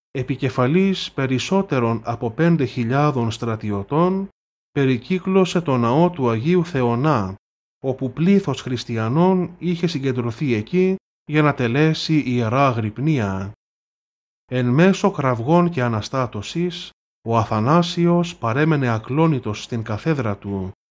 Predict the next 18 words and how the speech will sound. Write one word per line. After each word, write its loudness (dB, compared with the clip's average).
και -4
γύρω 4
του -2
οι -4
πιστοί -2
σε -4
πυκνές -2
σειρές -2
ήσαν 0
έτοιμοι 4
να 0
πεθάνουν -2
για -2
να 0
υπερασπίσουν -2
τον -4
ποιμενάρχη -2
τους. -10